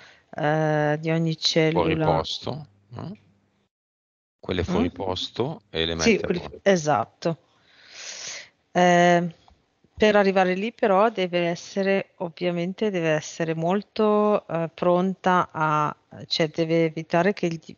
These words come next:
Speaker 1: che venga interferita di nuovo, no? Perché
Speaker 2: Mm.
Speaker 1: sennò, eh, trasmetterebbe delle
Speaker 2: <clears throat>
Speaker 1: interferenze e,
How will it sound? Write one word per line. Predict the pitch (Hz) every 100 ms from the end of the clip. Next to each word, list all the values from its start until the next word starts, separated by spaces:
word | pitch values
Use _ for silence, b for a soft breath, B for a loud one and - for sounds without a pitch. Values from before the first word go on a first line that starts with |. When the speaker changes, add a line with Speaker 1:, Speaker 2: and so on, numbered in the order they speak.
| _
Speaker 1:
che | 165
venga | 156 160 160
interferita | 156 156 - 160 156 - 151
di | 151
nuovo, | 151 143 147 185 233 - _ _ _ _ _ _ _ -
no? | 151 208 _ _ _ - _ _
Perché | 85 -
Speaker 2:
Mm. | 160
Speaker 1:
sennò, | - 156 156 - 160
eh, | 147 135 139 135 - _
trasmetterebbe | 156 156 - 156 135 156 156 147 131
delle | - 139
Speaker 2:
<clears throat> |
Speaker 1:
interferenze | 147 147 - - 185 165 151 160 - 196 -
e, | 185 180 226